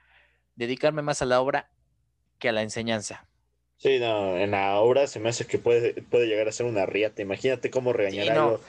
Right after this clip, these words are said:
Speaker 2: a los
Speaker 1: No.
Speaker 2: obreros, a todo. No, no, me,
Speaker 1: No,
Speaker 2: me
Speaker 1: en
Speaker 2: imagino
Speaker 1: la
Speaker 2: que sería
Speaker 1: obra,
Speaker 2: chingona, güey, pero,
Speaker 1: hasta
Speaker 2: pero
Speaker 1: eso
Speaker 2: nada.
Speaker 1: yo sí la trabajaría con ella, en una obra. Porque debe de pon-,
Speaker 2: Posiblemente.
Speaker 1: sí, debe de poner orden, pero sabroso.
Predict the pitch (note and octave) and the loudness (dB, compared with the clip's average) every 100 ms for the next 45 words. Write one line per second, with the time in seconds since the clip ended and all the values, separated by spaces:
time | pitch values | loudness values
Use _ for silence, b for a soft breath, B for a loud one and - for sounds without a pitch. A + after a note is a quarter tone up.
0 | B A#2 A#2 - E3 D#3+ A#2 A2+ A2 C3 | B -2 -2 0 2 2 2 -2 0 0
1 | C3 D#3+ D3 B2+ A#2 B2 G#2+ B2 G3 G3 | 0 0 0 0 0 -2 0 -2 2 2
2 | E3 D#3+ D#3+ F#3+ F#3 C#3+ C3 C#3+ B2+ C#3 | 4 4 4 4 4 2 0 -2 0 0
3 | B2 G2+ G#2 G#2+ G2+ B B B E3 C3+ | 0 0 0 0 -2 B B B 0 2
4 | F3+ D#3+ D3+ F#3+ F#3 F3+ C#3+ C#3 C3+ C#3+ | 2 2 2 0 -2 -2 -2 0 0 0
5 | D3 D3 C3+ B2+ B2+ G#2 F2+ C3 C3 C3+ | -2 -2 -4 -6 -4 -6 -8 -10 -8 -4
6 | B2 A#2+ A2 - _ _ _ _ _ C3 | -2 -2 -4 -8 _ _ _ _ _ -8
7 | D3 C#3+ D3 C3 B2 D#3 - - _ C#3+ | -4 -2 0 0 -2 -4 -4 -8 _ _
8 | - C#3 E3+ F3+ C#3+ C3+ C#3+ D3 D3 D3+ | -18 -6 -4 -2 -4 -6 -2 0 2 0
9 | F3+ D#3 - _ _ C#3 B2+ A#2+ A#2 - | -6 -10 -18 _ _ -4 -2 -2 -4 -6
10 | - A2+ G#2+ B2 D3 - G#2+ | -8 -6 -4 -4 -4 -4 -14